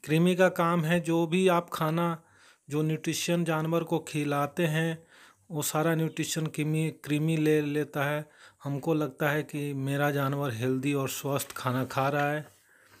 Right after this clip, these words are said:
लेकिन जो पोषण खाने में से मिलता, मिलना चाहिए, वो सारा पोषण कृमि खा जाता है।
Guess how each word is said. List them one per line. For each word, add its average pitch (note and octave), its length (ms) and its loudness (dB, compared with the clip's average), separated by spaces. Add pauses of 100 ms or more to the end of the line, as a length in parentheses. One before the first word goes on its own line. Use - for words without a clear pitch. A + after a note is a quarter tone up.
(540)
लेकिन D#3 420 -4 (1300)
जो F3 440 2
पोषण E3 380 -2
खाने E3 720 0 (120)
में D3+ 280 -4
से C#3+ 300 -4
मिलता, D3 580 -2
मिलना D3+ 380 0
चाहिए, C#3+ 400 -4 (320)
वो C#3 60 -8
सारा E3 360 4
पोषण D3+ 500 -6
कृमि C#3+ 560 -6 (440)
खा C3 180 -2
जाता A#2+ 340 -4
है। G#2 160 -12